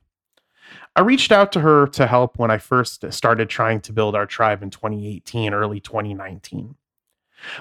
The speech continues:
We also tried to have her, uh, do our Facebook management, uh, but work and life kinda got in the way. What she is able to do when I need her is to make promos for me.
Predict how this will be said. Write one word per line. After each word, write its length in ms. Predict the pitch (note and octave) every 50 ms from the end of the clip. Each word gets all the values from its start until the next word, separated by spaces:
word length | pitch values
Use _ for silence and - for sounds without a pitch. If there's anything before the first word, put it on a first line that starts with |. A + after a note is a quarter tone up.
| -
We 120 | - D3+ F3+
also 260 | G#3 A3+ A3+ - A3
tried 260 | - - D#3 C#3+ C#3
to 60 | C3+
have 300 | B2 - C3 B2 B2 A#2+ -
her, 480 | - - B2 A#2+ A2+ A2+ A2+ A2 -
uh, 180 | G#2+ G#2+ G#2+ G#2+
do 200 | G#2+ - B2 A#2
our 120 | A2 G#2+ G#2
Facebook 500 | - - A#2+ A#2 - - - C3+ C3 -
management, 600 | D3 C#3+ D3 D3+ D3+ D3 D3+ D#3+ D3+ D3+ C#3 - _ - - - - - -
uh, 260 | A#2+ A#2+ A#2 A2+ A2+
but 280 | A2 A2+ A2+ A2 G#2+
work 220 | B2+ D3 D#3 D3 -
and 120 | B2+ A#2+
life 240 | A#2 A#2 A2+ G#2+ -
kinda 220 | - A#2+ A2 G#2+
got 200 | G#2 G#2+ G2+ G2
in 100 | G#2 G2+
the 60 | G2+ G2
way. 400 | G2 E2 - - - - - _ _ _ _ _ _ _ _ _ _ _ - - -
What 140 | D3+ D#3 D#3
she 200 | - G3 F#3+ F#3+
is 180 | C4 D4+ C#4
able 220 | C#4+ C4+ A3+ A#3+ A#3
to 100 | - E3
do 160 | C#3+ D3 D3
when 120 | C#3+ C#3 C3
I 100 | B2 A#2+
need 300 | C3 D#3 F#3 G3 F3 B2+
her 240 | A#2 A2 G#2+ A2
is 200 | - - B2 - -
to 120 | - C3
make 240 | B2+ A#2+ A2+ - -
promos 440 | - - C#3 B2+ A2+ G#2+ G#2+ G2+ -
for 220 | - A2 A2 G#2+
me. 220 | F#2+ G2 G#2 A2+